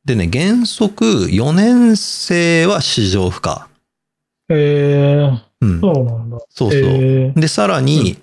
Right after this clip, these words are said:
Speaker 2: うん。
Speaker 1: えー、インカレ？
Speaker 2: あー、
Speaker 1: うん、た-、
Speaker 2: なるほど。
Speaker 1: うん、多大の選手は三人まで原則。
Speaker 2: あー、なるほど。
Speaker 1: そう。っ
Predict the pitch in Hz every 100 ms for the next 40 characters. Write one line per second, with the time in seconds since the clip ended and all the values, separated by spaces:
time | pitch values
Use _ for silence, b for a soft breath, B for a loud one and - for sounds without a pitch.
0 | _ _ - 95 - - - 135 170 180
1 | 170 240 - _ _ _ _ _ _ _
2 | _ _ _ _ - 180 180 175 175 170
3 | 165 160 151 123 131 143 139 139 120 117
4 | 123 - 156 180 185 180 180 175 180 170
5 | 135 - 139 160 170 92 110 - 175 220
6 | 294 226 85 - - - 82 85 76 -
7 | - _ _ _ _ _ _ _ - 175
8 | 175 170 165 165 151 139 117 127 117 _
9 | _ _ - 104